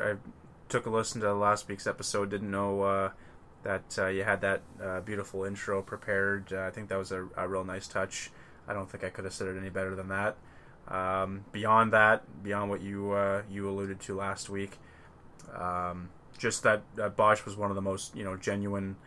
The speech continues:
uh, down-to-earth hockey guys, uh, that was, that was covering the sport. Um, you know, he, he always had time for not only, uh, you know, fans that wanted to reach out and touch with him,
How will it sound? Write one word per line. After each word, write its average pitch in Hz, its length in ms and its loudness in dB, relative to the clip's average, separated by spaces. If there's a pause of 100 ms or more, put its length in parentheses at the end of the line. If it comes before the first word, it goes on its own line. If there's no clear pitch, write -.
(460)
uh, 92 380 -4
down-to-earth 95 600 0
hockey 95 320 -4
guys, 92 720 -2
uh, 92 320 -4
that 92 180 -2
was, 95 280 -8
that 92 160 -6
was - 100 -14
covering 98 300 0
the 95 40 -10
sport. 101 380 -4 (600)
Um, 95 600 -6 (840)
you 110 80 -6
know, 98 140 -4
he, 107 180 -6
he 110 200 -2
always 107 200 4
had 110 180 0
time 107 320 4
for 101 440 -2 (360)
not 117 180 8
only, 110 420 4
uh, 101 240 6 (260)
you 127 100 -2
know, 101 120 2
fans 104 460 0
that 98 120 0
wanted 101 220 2
to 98 60 -4
reach 101 280 -4
out 101 100 4
and 98 80 -8
touch 107 260 -2
with 104 100 -6
him, 98 220 -2